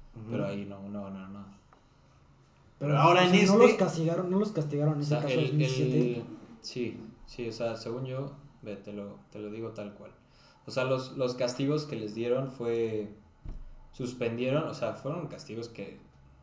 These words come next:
Speaker 2: ¿ves la trampa? Y dices, "Ay, qué pedo". Suspendieron al, al manager una temporada.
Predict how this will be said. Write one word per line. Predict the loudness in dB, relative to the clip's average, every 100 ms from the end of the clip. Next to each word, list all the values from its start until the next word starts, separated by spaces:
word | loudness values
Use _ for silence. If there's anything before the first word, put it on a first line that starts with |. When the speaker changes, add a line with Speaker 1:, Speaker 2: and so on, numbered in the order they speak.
| -8
Speaker 2:
¿ves | -6 -2
la | -2
trampa? | -2 -4 -4 -6 -8 -20 -20 _ _ -20
Y | -20
dices, | -18 -16 -16
"Ay, | -18
qué | -20
pedo". | -20 -20 -20 _ _ _
Suspendieron | -14 -12 -6 -4 0 0 0
al, | -2 -6
al | -8 -6
manager | -4 -4 -4 -6 -8 -16 -20 -20 -20 -20 _ _ -20 -20 -20 -20 -14
una | -6 -4
temporada. | -4 -6 -12 -18